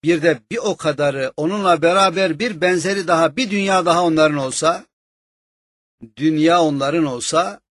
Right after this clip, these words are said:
dünyadakiler de onların olsa, "Leftedev bihi min su'il azabi yevmel kıyame."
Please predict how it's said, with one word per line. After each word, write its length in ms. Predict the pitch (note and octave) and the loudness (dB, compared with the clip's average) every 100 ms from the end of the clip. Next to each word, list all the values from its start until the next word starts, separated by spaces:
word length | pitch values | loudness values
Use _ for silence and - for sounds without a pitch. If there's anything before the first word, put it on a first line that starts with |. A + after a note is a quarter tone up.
| _ - C3 | _ -20 -4
dünyadakiler 960 | D#3 D#3+ E3+ E3+ E3 D#3+ E3 D#3+ F#3+ | 0 2 2 2 2 0 0 2 2
de 60 | E3+ | 2
onların 460 | D3+ C3 B2+ B2 B2+ | 0 0 -4 -4 -8
olsa, 520 | B2 - E3+ G#3 - _ _ _ _ _ _ _ C3 | -8 -2 -2 -4 -14 _ _ _ _ _ _ _ -8
"Leftedev 880 | C#3 D3+ - F3 G3 F#3+ D#3 A#2+ D#3 | -2 -2 -2 -4 -2 0 -2 -2 -6
bihi 360 | F#3 E3+ D#3 | -4 -2 -2
min 220 | C#3 D3+ | -2 -2
su'il 520 | C#3 - A3+ A3+ E3+ D3+ | -4 -8 -8 -6 -2 0
azabi 480 | D3+ E3 G#3 F3 | 0 0 0 0
yevmel 380 | D#3+ G#3+ A3+ E3+ | 0 0 -2 -2
kıyame." 600 | - C#3 B2 A#2+ A#2 A2+ | -4 -4 -4 -4 -8 -12